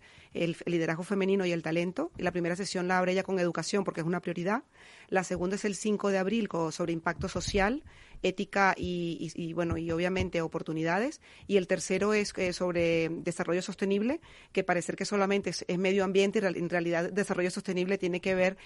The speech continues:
con las nuevas formas de liderazgo también, ¿no? Y de muchos otros aspectos, incluyendo el que tiene que ver con, con el llegar a todos los públicos, ¿no? Entonces, es un evento que hacemos dentro del, del, del entorno de, de Female de Salesforce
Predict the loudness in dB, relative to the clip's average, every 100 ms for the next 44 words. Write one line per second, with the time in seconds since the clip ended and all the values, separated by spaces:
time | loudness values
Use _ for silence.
0 | -20 -2 0 2 0 0 2 2 2 2
1 | 2 2 0 -2 -6 -6 -4 0 0 0
2 | 0 -4 -6 -6 -6 -6 -4 -4 -4 -6
3 | -2 -2 0 0 0 0 -2 -4 -14 -20
4 | -6 -2 0 -2 -4 -2 0 0 0 0
5 | -2 0 -2 -4 -2 0 0 0 2 0
6 | 0 0 0 -2 -6 -6 -6 -10 -10 -8
7 | -8 -8 -8 -8 -12 -20 -20 -6 -2 0
8 | 2 4 2 0 -2 -4 -2 -2 0 2
9 | 2 2 0 0 -2 -2 -2 -2 0 -2
10 | -2 -2 0 0 2 2 2 0 -2 -2
11 | -2 0 0 -2 -6 -16 -14 -2 0 2
12 | 2 2 2 0 0